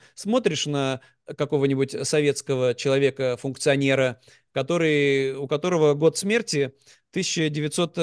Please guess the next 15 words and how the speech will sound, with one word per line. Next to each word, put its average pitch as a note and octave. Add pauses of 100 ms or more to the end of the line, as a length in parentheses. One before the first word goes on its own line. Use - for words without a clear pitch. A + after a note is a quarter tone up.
(120)
тридцать E3
седьмой, C#3+ (380)
ну, D3+
понятно, F#3+
сразу F3+
в -
голову E3
репрессии D#3
приходят, -
потому C#3+
что -
там D3+
как E3
на E3
подбор, D3+